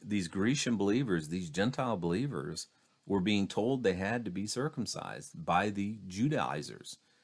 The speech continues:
In verse four, "And that because of false brethren unawares had brought in, who came in privately to spy out our liberty."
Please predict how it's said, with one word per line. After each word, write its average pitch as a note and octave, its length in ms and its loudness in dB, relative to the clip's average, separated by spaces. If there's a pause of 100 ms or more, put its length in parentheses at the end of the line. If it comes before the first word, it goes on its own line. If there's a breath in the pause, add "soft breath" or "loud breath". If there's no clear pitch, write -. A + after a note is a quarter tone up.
(100)
In G#2+ 160 4
verse A2+ 260 4
four, C3 360 2
"And F#2+ 140 4
that G2 160 2
because A#2+ 360 0
of F#2 80 -8
false G#2+ 320 -2
brethren G#2 400 2
unawares G2+ 1120 0 (440 soft breath)
had G#2 260 0
brought F2+ 400 2
in, E2 360 0
who F#2 200 0
came G#2 300 2
in B2 120 2
privately G2 520 -2
to G#2 80 -8
spy D#2+ 340 -4
out G#2 160 -4
our G#2+ 100 -4
liberty." E2+ 520 -2